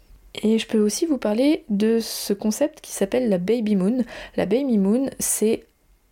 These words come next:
ça ressemble à la honeymoon, hein, donc la lune de miel pour les jeunes mariés. Ben, en fait, la baby moon, c'est s'octroyer un temps à deux avant l'arrivée de l'enfant. Donc ça, c'est aussi intéressant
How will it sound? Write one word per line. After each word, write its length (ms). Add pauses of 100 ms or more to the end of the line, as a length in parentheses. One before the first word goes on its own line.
ça 100
ressemble 300
à 100
la 160
honeymoon, 420
hein, 140
donc 180
la 120
lune 200
de 120
miel 340 (320)
pour 240
les 140
jeunes 180
mariés. 300
Ben, 100
en 60
fait, 160
la 100
baby 340
moon, 320 (280)
c'est 340
s'octroyer 500
un 140
temps 320
à 160
deux 320 (300)
avant 180
l'arrivée 320
de 80
l'enfant. 400 (240)
Donc 220
ça, 180
c'est 160
aussi 420
intéressant 600